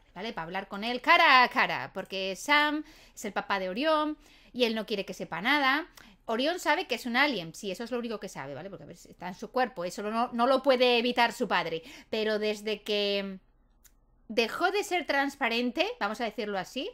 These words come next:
de ahí para atrás, no sabe nada, no recuerda nada. Todos sus recuerdos son de ahí para adelante, ¿vale? Entonces, ella quiere contarle su vida, lo que ha pasado, ¿vale? Ella y vosotros. Entonces, <laughs> a ver, espera, tú llamas a Sam,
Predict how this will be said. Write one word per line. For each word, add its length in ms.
de 140
ahí 160
para 160
atrás, 400
no 280
sabe 400
nada, 320
no 200
recuerda 680
nada. 320
Todos 180
sus 140
recuerdos 480
son 180
de 60
ahí 120
para 180
adelante, 360
¿vale? 300
Entonces, 520
ella 260
quiere 440
contarle 640
su 220
vida, 420
lo 160
que 80
ha 60
pasado, 560
¿vale? 400
Ella 200
y 60
vosotros. 380
Entonces, 300
<laughs> 800
a 100
ver, 120
espera, 240
tú 80
llamas 300
a 60
Sam, 240